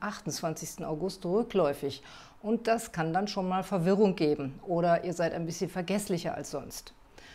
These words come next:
Doch vorher haben wir erstmal den wichtigsten Neumond des Jahres für euch am vierten August in eurem Zeichen. Ihr könnt hier wunderbar die Saat für euer neues Lebensjahr legen. In welchen Bereichen wollt ihr euch weiterentwickeln und in welchen habt ihr schon tolle Erfolge zu feiern?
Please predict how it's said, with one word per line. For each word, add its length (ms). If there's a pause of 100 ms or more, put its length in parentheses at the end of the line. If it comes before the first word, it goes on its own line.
(200)
Doch 160
vorher 460
haben 160
wir 80
erstmal 320
den 260
wichtigsten 640
Neumond 460
des 160
Jahres 460
für 200
euch 320
am 160
vierten 420
August 600
in 280
eurem 480
Zeichen. 600 (680)
Ihr 140
könnt 240
hier 240
wunderbar 500
die 120
Saat 340
für 220
euer 260
neues 480 (360)
Lebensjahr 680
legen. 400 (580)
In 180
welchen 340
Bereichen 480
wollt 160
ihr 80
euch 200
weiterentwickeln 840
und 200
in 160
welchen 480
habt 180
ihr 80
schon 240
tolle 240
Erfolge 480
zu 140
feiern? 420